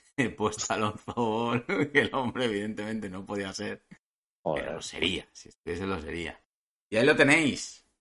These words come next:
Speaker 1: El que tiene mejor ratio de asistencias perdidas, además lo he dicho <laughs> hoy en el programa, es Caruso.
Speaker 2: Joder.
Speaker 1: Caruso. Mira, os voy a dar el dato.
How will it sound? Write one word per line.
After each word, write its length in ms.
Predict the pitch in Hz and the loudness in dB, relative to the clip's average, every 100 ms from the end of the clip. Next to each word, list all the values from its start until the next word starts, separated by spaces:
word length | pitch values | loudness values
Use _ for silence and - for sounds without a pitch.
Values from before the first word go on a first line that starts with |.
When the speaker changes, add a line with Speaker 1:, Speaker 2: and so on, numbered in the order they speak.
| _ _ _ _ | _ _ _ _
Speaker 1:
El 340 | 90 92 90 80 | -4 -2 -2 -2
que 200 | - 85 | 0 0
tiene 280 | 87 110 139 | 2 2 4
mejor 380 | 151 143 143 127 | 4 4 4 4
ratio 240 | 139 135 | 2 0
de 60 | - | -2
asistencias 480 | 90 80 104 120 117 | -4 -4 0 0 2
perdidas, 400 | 120 117 113 101 | 2 4 2 2
además 280 | 85 87 117 | 2 4 6
lo 100 | 123 | 6
he 60 | |
dicho 460 | 107 127 - 95 101 - | 8 6 4 0 -2 0
<laughs> 380 | 95 - - - | 0 0 0 4
hoy 160 | 113 - | 6 6
en 60 | 127 | 4
el 100 | 104 | 4
programa, 500 | 101 95 113 104 - - - _ _ | 2 2 2 0 -4 -18 -20 _ _
es 120 | - | 0
Caruso. 400 | 139 - - 175 | 4 6 8 6
Speaker 2:
Joder. 160 | 170 170 - _ _ _ _ _ _ _ | 4 0 -8 _ _ _ _ _ _ _
Speaker 1:
Caruso. 520 | 131 104 139 - - - _ _ _ _ | 0 2 2 0 -4 -14 _ _ _ _
Mira, 220 | 123 113 - | 6 6 6
os 60 | |
voy 100 | 98 | 4
a 80 | 120 | 6
dar 160 | 135 127 | 6 6
el 140 | 101 | 4
dato. 400 | 90 90 76 - | 2 0 -2 -6